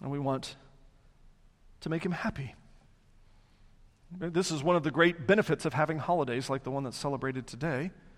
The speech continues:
When we have Mother's Day or Father's Day or Grandparents' Day or whatever day, it, it gives us an opportunity to kind of set aside and think,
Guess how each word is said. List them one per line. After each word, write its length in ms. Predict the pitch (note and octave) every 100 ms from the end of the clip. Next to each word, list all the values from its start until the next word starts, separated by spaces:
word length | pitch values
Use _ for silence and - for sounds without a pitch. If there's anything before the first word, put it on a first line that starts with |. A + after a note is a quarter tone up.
| - _ - - - - _ _ - - _
When 80 | C3+
we 80 | C#3+
have 320 | C3 D#3 -
Mother's 320 | C#3 C#3 D#3
Day 120 | D#3 D3
or 100 | D#3+
Father's 340 | D3+ C#3+ C#3+
Day 160 | C#3 D3+
or 80 |
Grandparents' 460 | D3 C3+ C3 C#3 C3+
Day 180 | B2 B2+
or 100 | C#3
whatever 300 | B2+ C3 B2+
day, 320 | - A#2+ D3 - - -
it, 60 | D#3+
it 160 | F3
gives 200 | D3 F#3
us 140 | F#3+ -
an 80 | F3
opportunity 600 | D#3+ E3+ E3 G3+ G#3+ C#3
to 160 | C3 C#3+ -
kind 120 | E3
of 60 | C3+
set 180 | - E3+
aside 140 | D#3+
and 100 | C#3+
think, 300 | - F#3 -